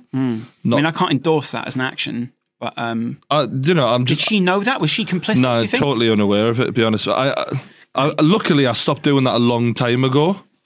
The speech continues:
Speaker 2: but I'm just saying, it, it has been known to happen. I think all men have a little bit of that sometimes, where they're like,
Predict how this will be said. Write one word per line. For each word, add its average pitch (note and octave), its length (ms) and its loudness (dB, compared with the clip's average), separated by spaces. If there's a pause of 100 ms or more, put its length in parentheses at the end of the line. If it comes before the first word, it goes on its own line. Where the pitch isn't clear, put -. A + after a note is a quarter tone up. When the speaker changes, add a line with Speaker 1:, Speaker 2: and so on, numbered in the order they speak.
(540)
Speaker 2:
but B2+ 60 2
I'm A#2 140 2
just B2+ 180 0
saying, A2 520 0 (160)
it, A#2+ 240 -2
it A#2 160 -2
has A#2+ 240 -2
been G#2+ 240 2
known G#2 200 -2
to G2+ 40 -4
happen. A#2 240 -2
I B2+ 80 0
think E3+ 180 0
all D3 200 2
men C#3+ 260 2
have C3+ 140 0
a - 20 2
little A#2+ 200 0
bit A#2 140 0
of A#2 120 0
that A2+ 260 -2
sometimes, G#2 460 -4
where G#2+ 100 0
they're G#2 100 0
like, G2+ 360 -6